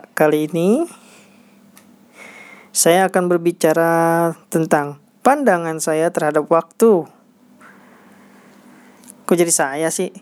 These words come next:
Kemarin gue pakai gua. Eh, gue punya prinsip gini soal waktu. Quote, quote-nya gini ya, quote-nya.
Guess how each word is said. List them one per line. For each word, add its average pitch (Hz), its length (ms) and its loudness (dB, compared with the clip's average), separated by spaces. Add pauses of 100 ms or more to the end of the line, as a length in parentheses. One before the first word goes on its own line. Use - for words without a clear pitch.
Kemarin 160 320 0
gue 180 160 2
pakai 151 240 -4
gua. 160 400 2 (4000)
Eh, 190 640 4 (960)
gue 202 160 4
punya 226 160 0
prinsip 190 400 0
gini 151 240 0
soal 147 240 0
waktu. 143 400 -4 (1300)
Quote, 160 240 2 (160)
quote-nya 180 400 0
gini 175 240 -4
ya, 147 80 -4
quote-nya. 147 560 -8